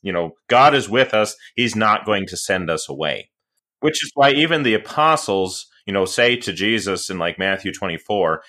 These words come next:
you know, "What wonderful stones and how beautiful is this place? God must certainly be with us." And for Jesus to turn around and to say something like, "These stones will all be thrown down," to them is basically saying,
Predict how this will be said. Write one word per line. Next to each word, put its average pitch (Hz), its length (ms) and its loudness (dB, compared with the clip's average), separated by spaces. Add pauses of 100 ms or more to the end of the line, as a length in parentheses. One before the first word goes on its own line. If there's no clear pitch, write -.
(100)
you 95 80 -6
know, 92 260 -2 (100)
"What 107 300 0
wonderful 110 640 0
stones 92 600 -2
and 80 140 -8
how 104 260 0
beautiful 107 580 -2
is 101 240 -4
this 82 200 -8
place? 87 460 -2 (320)
God 123 440 6
must 107 360 -2
certainly 101 600 -2
be 123 240 0
with 85 280 -2
us." - 480 -8 (220)
And 110 160 0
for 113 100 0
Jesus 127 520 0
to 101 60 -10
turn 123 220 -4
around 110 420 0
and 90 140 -4
to 90 60 -14
say 95 220 0
something 95 360 -4
like, 87 240 -2
"These 95 200 -4
stones 110 360 -2
will 82 140 -2
all 107 180 4
be 95 120 0
thrown 85 400 -4
down," 87 480 0 (360)
to 104 100 0
them 127 200 4
is 107 140 0
basically 104 380 0
saying, 92 420 -2